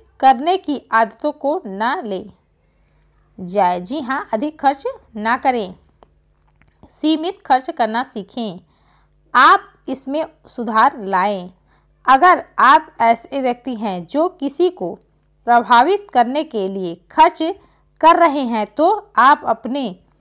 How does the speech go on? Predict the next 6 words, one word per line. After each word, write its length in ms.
फाइनेंस 520
पर 260
कोई 300
नियंत्रण 540
नहीं 340
रख-, 200